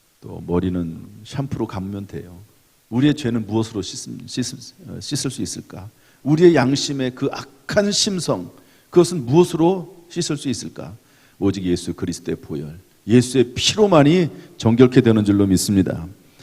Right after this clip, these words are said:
이제 누구든지 회개하면 죄 사함을 받습니다.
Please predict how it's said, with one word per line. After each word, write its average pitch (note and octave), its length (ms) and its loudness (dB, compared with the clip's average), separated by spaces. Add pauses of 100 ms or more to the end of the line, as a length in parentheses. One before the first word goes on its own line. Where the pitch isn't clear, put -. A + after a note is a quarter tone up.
(400)
이제 E3+ 200 6
누구든지 F#3+ 560 4
회개하면 F3+ 880 4 (240)
죄 E3 280 2
사함을 D#3 680 -2 (280)
받습니다. G2+ 560 -10